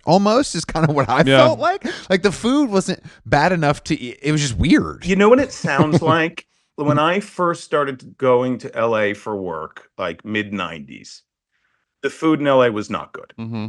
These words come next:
Speaker 3: Like, there, there was some sushi, there was some good sushi,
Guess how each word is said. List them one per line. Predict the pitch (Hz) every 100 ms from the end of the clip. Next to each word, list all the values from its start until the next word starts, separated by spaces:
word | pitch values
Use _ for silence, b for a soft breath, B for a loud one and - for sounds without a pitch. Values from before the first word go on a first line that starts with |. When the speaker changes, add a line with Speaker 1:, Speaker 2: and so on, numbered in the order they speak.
| 113
Speaker 3:
Like, | 127 139
there, | 214
there | 175 214
was | 214
some | 220 202
sushi, | 202 - 208 202 208 190
there | 156
was | 139
some | 139
good | 139 180
sushi, | - 165 151 156 143